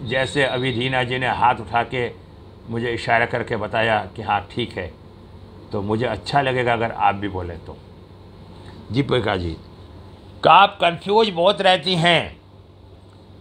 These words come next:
जिद्दी स्वभाव की हैं, डबल सिक्स है, सिक्स नो, मात्र तीस परसेंट आपके सेल्फ डेस्टिनी है। आप में ईगो नहीं है, आप मेहनत करने में विश्वास करती हैं और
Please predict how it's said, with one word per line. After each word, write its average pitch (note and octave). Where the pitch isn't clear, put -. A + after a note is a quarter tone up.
जिद्दी E3+
स्वभाव F3
की F#3
हैं, D#3+
डबल F#3+
सिक्स -
है, F#3
सिक्स -
नो, F#3
मात्र E3+
तीस F#3
परसेंट D3+
आपके C3
सेल्फ A#2
डेस्टिनी F#2+
है। C#2
आप F3+
में D#3+
ईगो D#3+
नहीं B2
है, A2
आप E3+
मेहनत D3+
करने E3+
में E3+
विश्वास C#3+
करती B2
हैं G2+
और D3